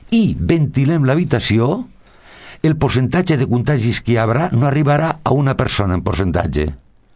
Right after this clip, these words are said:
La, la, la, la situació és, és molt important i diu, «Bueno, i per què això?»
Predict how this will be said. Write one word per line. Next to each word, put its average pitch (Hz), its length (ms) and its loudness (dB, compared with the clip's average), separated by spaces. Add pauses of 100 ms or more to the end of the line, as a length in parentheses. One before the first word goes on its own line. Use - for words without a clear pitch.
(580)
La, 76 160 -4
la, 87 160 -4
la, 76 320 -4
la - 80 -6
situació 101 540 -2
és, - 260 -4 (580)
és 87 160 -2
molt 90 260 2
important 98 540 0
i 95 80 2
diu, 90 240 0
«Bueno, - 260 -2
i 117 140 -2
per 76 160 -4
què 135 160 -2
això?» - 320 -2